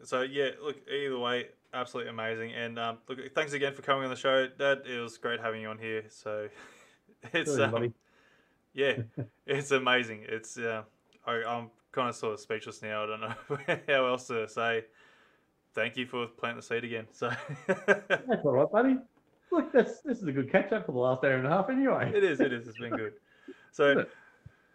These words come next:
Speaker 1: look, all right. Thanks again, Dad. Um, Trevor, for those who don't remember his name, <laughs> but yeah. Anyway, <laughs> thanks. Uh, thanks for coming on the show. I'll talk to you soon.
Speaker 2: Yeah, cool. I just hope everyone enjoyed it. You know, um,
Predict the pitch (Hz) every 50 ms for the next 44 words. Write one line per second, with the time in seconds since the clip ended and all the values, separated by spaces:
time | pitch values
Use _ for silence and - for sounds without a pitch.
0 | _ _ _ - 175 180 196 202 180 185 185 185 190 185 - 208 208 208 208 -
1 | 175 165 165 165 170 170 165 139 - 175 170 170 170 170 - - 156 156 156 156
2 | 156 151 147 131 _ - - 165 160 160 165 160 - - - _ _ _ _ -
3 | 147 147 143 143 135 139 139 135 135 131 127 - - 135 135 135 135 135 135 131
4 | 120 135 135 139 139 139 - - 175 151 143 - - 147 135 - - 165 156 151
5 | - 156 143 139 - 143 139 - - - - 220 208 214 - - 185 - - -
6 | - 160 - - _ _ - - - - - - - _ - - 160 170 170 170
7 | - - 143 143 143 135 - - 143 143 139 151 135 147 139 131 120 117 113 -
8 | 117 113 113 113 113 117 113 - _ _ _ - 123 113 113 123 117 107 113 110
9 | 110 117 127 113 107 101 92 - _ - 85 71 69 - _ _ _ _ _ -
10 | 139 143 139 160 143 - 165 165 151 127 147 147 143 143 135 135 131 127 117 110
11 | 120 117 120 123 120 120 117 120 120 113 120 123 120 123 123 - - 113 110 110
12 | 113 117 110 107 101 92